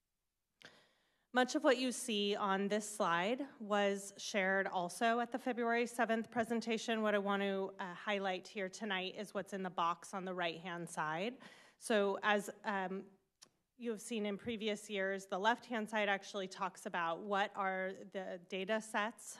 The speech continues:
um, that caused us to have this goal, or a very small portion of those data sets. What have the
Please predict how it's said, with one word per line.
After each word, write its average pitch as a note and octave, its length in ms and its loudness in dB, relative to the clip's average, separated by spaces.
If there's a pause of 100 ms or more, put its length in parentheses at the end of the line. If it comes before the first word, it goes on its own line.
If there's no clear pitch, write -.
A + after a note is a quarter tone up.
(240)
um, F#3+ 220 -6
that F#3 180 -4
caused G3 360 -2
us F3 240 -6 (120)
to F3 340 -4 (380)
have A3+ 180 6
this A3 220 0
goal, G3+ 340 4
or F#3 80 0
a F3 60 -4
very F3+ 260 0
small E3+ 320 -4
portion F#3+ 400 -4
of F3 80 -10
those F#3 220 -4
data F3+ 200 -6
sets. F3 300 -6
What G3+ 300 0
have G3+ 240 0 (100)
the F3 300 -2